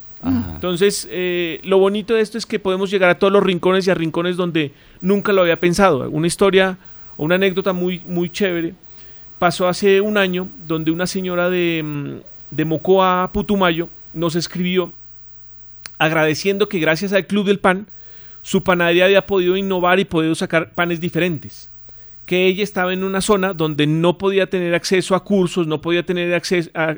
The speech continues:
Speaker 2: acceso a, a, a las últimas tendencias y que gracias al Club del Pan lo estaba haciendo. Entonces, esa es la motivación por la que creamos el Club del Pan con mis amigos. Todos, eh, tenemos, cada uno tiene un trabajo aparte, cada uno tiene una vida aparte,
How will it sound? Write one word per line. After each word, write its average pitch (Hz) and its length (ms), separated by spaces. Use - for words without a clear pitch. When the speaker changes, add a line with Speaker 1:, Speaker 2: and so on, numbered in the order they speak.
Speaker 2:
acceso 175 400
a, 165 240
a, 143 400
a 156 180
las 139 200
últimas 202 400
tendencias 190 500
y 165 60
que 151 120
gracias 151 340
al 151 120
Club 165 180
del 165 120
Pan 180 180
lo 151 40
estaba 120 260
haciendo. 113 340
Entonces, 202 560
esa 208 280
es 208 80
la 220 100
motivación 175 600
por 185 120
la 175 120
que 160 100
creamos 160 320
el 180 100
Club 156 140
del 160 120
Pan 170 160
con 175 140
mis 160 140
amigos. 175 440
Todos, 160 480
eh, 147 200
tenemos, 151 380
cada 165 180
uno 170 180
tiene 165 680
un 160 180
trabajo 160 640
aparte, 170 400
cada 147 160
uno 147 180
tiene 156 140
una 151 120
vida 156 200
aparte, 160 400